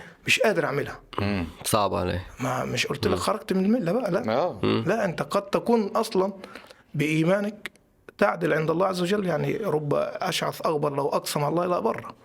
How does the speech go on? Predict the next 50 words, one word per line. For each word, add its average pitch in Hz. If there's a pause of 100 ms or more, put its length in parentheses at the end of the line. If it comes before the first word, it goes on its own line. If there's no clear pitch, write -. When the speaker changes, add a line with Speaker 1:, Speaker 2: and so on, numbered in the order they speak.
(240)
Speaker 2:
لا، 127
أنا 123
مش 117
فا-، -
Speaker 1:
يعني 131
لو 131
Speaker 3:
مم. 151
Speaker 1:
واحد 175
مثلًا 185
أنت 147
شفته 185
كده، 190
أنا 147
شوف 180
الراجل 175
اللي 180
أنا 185
بقول 175
لك 185
عليه 185
ده، 202
Speaker 2:
آه. 120 (120)
Speaker 1:
تبص 175
تلاقي 196
مثلًا، 185 (200)
ممكن 220
تلاقي 214
واحد 208
كده، 202
يعني، 156
شكله 202
مش، 175
Speaker 3:
يت-، 151
يتحكم 127
عليه 117
إن 131
هو 120
وحش. 104
Speaker 1:
ما، 160
ما، 160
ما، 196
Speaker 2:
مم. 175
Speaker 1:
مش 165
ال-، 175
اللي 180
هو 208
مطرب 196
وي-، 214
وي 214
كده، 214